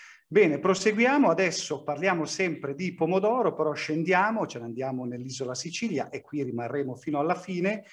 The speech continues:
e ho il piacere di, eh, avere come ospite a Cibus Lab il dottor Leandro Di Martino di Bottega di Sicilia, benvenuto.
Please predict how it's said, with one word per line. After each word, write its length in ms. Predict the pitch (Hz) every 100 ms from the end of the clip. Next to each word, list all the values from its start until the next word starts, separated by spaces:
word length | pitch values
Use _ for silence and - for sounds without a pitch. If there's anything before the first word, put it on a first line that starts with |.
| - _
e 200 | 151 160
ho 200 | 170 165
il 80 | 147
piacere 680 | 143 151 190 160 113 104 101
di, 320 | 165 123 -
eh, 300 | - _ -
avere 920 | 117 110 107 110 113 117 131 170 139
come 220 | - 123 156
ospite 420 | 156 - 131 120
a 20 |
Cibus 380 | - 156 165 170
Lab 400 | 196 208 214 247 - _ -
il 380 | 139 139 131 123
dottor 300 | 135 175 147
Leandro 340 | 165 165 143
Di 100 | 170
Martino 460 | 202 202 214 214 170
di 120 | 147
Bottega 340 | 180 175 147
di 120 | 147
Sicilia, 460 | 160 - - 117 127
benvenuto. 680 | 147 165 165 90 - -